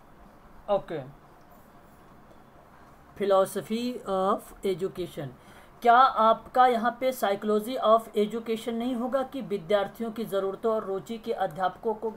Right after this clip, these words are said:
ज्ञान जो विषय को समाविष्ट करे? बताइए ज़रा, यहाँ आपका correct, हाँ B आपका यहाँ पर correct जवाब होना चाहिए सुमन सर। ठीक है, यहाँ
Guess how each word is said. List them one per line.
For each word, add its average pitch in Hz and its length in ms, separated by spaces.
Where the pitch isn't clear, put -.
ज्ञान 190 300
जो 220 140
विषय 180 340
को 214 140
समाविष्ट 220 560
करे? 208 220
बताइए 143 300
ज़रा, 123 200
यहाँ 196 380
आपका 196 420
correct, 214 380
हाँ 170 460
B 254 360
आपका 214 560
यहाँ 202 220
पर 269 160
correct 294 320
जवाब 190 360
होना 190 220
चाहिए 196 380
सुमन 190 340
सर। 277 260
ठीक 233 120
है, 453 180
यहाँ 202 320